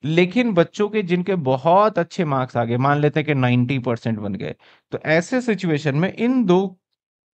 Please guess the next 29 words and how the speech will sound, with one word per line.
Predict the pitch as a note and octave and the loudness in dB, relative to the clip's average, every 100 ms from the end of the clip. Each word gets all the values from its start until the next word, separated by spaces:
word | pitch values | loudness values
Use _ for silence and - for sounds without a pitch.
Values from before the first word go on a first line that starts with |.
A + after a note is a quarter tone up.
| _ | _
कोर्सेज | D#3 D#3 D#3 G#3 G#3+ - | -2 0 0 0 0 0
कह | C#3+ C3+ | 0 0
लो, | C3+ - | 0 -4
दो | D3 C3+ F3 | -4 -2 -2
एकेडमिक | C3 B2 C3 C#3 E3 C#3+ | -4 0 -2 -2 -6 0
आगे | B2+ C3 F3 | 0 2 -2
की | F3+ D#3 | -4 0
बात | C3 B2+ | 2 0
कर | - A#2 A#2 | -2 -2 0
लो, | E3 F3+ - - _ - | -4 -6 -18 -20 _ -2
इन | F#3+ A#3 G3+ | 2 2 4
दोनों | D3 C#3 D3 | 2 2 -2
पॉइंट | - A#2+ A2 G#2+ | -2 -4 -2 -6
पे | - C3+ F3+ A3+ - _ _ A#2+ | -6 -4 -2 -6 -10 _ _ -4
एंट्रेंस | C3+ C#3 E3+ F#3+ - | -2 0 -2 -2 -2
एग्जाम | B2 A2 A#2 D#3+ D#3 | -6 -2 -2 -2 -2
नहीं | B2 A#2+ C#3 G3+ | -2 -2 -2 -2
देना | D#3 A#2+ A2 | 0 0 -2
पड़ता, | G#2+ A2 G#2+ D#3 F3+ | -6 -10 -6 -6 -6
उनको | - A2 - D#3+ | -4 -6 -4 -6
डायरेक्ट | F3+ A#2 G#2+ G2+ D#3+ - | -4 0 0 2 -2 0
एंट्री | A#2+ G#2+ C#3+ E3+ | -4 -2 -6 -6
मिल | F3+ C#3+ F3+ A3 C#3+ | -4 0 0 0 -2
जाता | A2+ G#2 - G#2 | -4 -4 -6 -4
है | D3 | -6
दिल्ली | C#3+ A#2+ G#2+ | 0 0 0
यूनिवर्सिटी | G2 F#2+ F#2+ F2+ F#2 F2+ - G2+ | -4 -6 -8 -10 -12 -16 -14 -14
के | - | -14
अंदर। | A1+ - - | -16 -16 -18